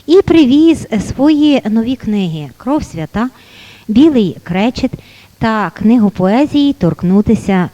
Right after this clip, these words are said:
небес». Уривок з дилогії «Кров свята», над третьою книгою, з якої Володимир Федорович працює нині, ми пропонуємо увазі наших радіослухачів. Все скінчилося.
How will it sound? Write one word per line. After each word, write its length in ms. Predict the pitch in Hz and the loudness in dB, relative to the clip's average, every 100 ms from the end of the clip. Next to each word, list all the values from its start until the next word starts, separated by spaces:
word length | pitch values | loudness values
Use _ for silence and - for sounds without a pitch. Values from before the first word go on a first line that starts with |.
| - | -4
небес». 500 | 175 160 139 127 123 - - _ - - | -2 0 -2 -4 -6 -10 -20 _ -20 -4
Уривок 440 | 254 370 370 285 | 0 2 0 -2
з 60 | 247 | 0
дилогії 760 | 269 269 294 311 285 269 262 | 2 4 4 4 4 4 2
«Кров 480 | - 247 269 254 233 208 - | 2 2 4 4 2 -2 -2
свята», 460 | 202 196 - 269 302 | -2 -2 0 0 0
над 240 | 254 233 - | 0 -2 -2
третьою 440 | 247 269 - 240 | -2 -2 2 2
книгою, 400 | 226 247 247 226 | 2 2 4 2
з 80 | 202 | 2
якої 460 | 226 - 247 240 220 | -2 0 2 2 2
Володимир 480 | 208 208 190 185 | 2 0 0 -2
Федорович 520 | - 196 180 175 170 - | -2 -2 0 -2 -4 -6
працює 560 | 180 175 - 175 165 | -8 -6 -2 -2 0
нині, 380 | 170 220 302 294 - - - - - | 0 0 0 -6 -8 -20 -20 -12 0
ми 200 | 320 415 | 0 2
пропонуємо 720 | 285 233 190 220 311 294 247 | 0 0 2 2 2 2 0
увазі 720 | 180 160 170 220 226 233 220 | 0 -2 0 0 2 2 2
наших 580 | 156 175 180 202 180 | 0 -2 -2 -4 -6
радіослухачів. 1080 | 139 151 160 165 160 - 160 147 - - 127 - - _ _ _ _ - | -4 -4 -2 -2 -4 -8 -10 -10 -10 -10 -10 -12 -20 _ _ _ _ -20
Все 380 | - - 302 302 - | -12 -4 -2 -4 -10
скінчилося. 920 | - - 220 214 - 180 170 - - | -18 -8 -6 -6 -6 -6 -6 -10 -16